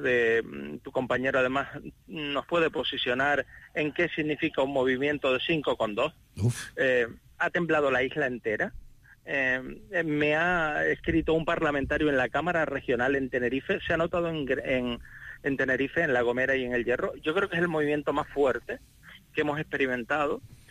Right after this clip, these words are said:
Speaker 1: Y como quiera que la zona donde ha erupcionado, ya te he contado alguna vez que es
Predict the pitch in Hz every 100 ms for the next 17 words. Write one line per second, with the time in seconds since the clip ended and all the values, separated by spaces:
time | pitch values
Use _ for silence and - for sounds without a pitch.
0 | - - 143 165 160 190 247 - 208 165
1 | 190 220 185 156 143 135 139 165 - 156
2 | 135 151 180 131 131 147 156 139 139 143
3 | 139 127 143 - 160